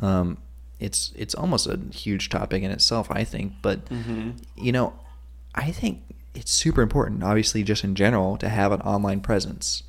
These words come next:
Speaker 2: Mm-hmm.
Speaker 1: Um, and, you know, you can debate back and forth, like, what's the best platform, what's the best this, what's the best that. Essentially, you know, the goal is to be able to have your work ac-, accessible to the public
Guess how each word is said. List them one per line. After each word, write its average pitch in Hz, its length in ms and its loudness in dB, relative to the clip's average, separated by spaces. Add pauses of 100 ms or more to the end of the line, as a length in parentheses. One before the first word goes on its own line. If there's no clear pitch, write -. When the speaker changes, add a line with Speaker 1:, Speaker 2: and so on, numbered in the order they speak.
Speaker 2:
Mm-hmm. 113 500 0
Speaker 1:
Um, 92 340 0 (160)
and, 113 360 4
you 135 60 2
know, 117 100 4
you 123 120 4
can 107 460 0 (400)
debate 98 420 2
back 98 180 0
and 92 120 -2
forth, 98 260 2
like, - 200 -4
what's 92 300 -2
the - 80 -4
best - 400 -4
platform, 92 560 2
what's 92 200 -2
the - 80 -10
best - 240 -2
this, 98 260 0
what's - 140 -4
the - 80 -6
best - 220 -4
that. 92 300 2 (560)
Essentially, 113 720 4 (220)
you 104 120 -2
know, 85 60 0
the - 120 -2
goal 98 440 6
is - 220 0
to 90 160 0
be 107 220 0
able 101 160 4
to 104 100 0
have 95 300 0
your 101 120 0
work 92 300 0
ac-, - 280 -10
accessible 101 640 6
to 90 520 2 (160)
the - 80 -2
public - 380 2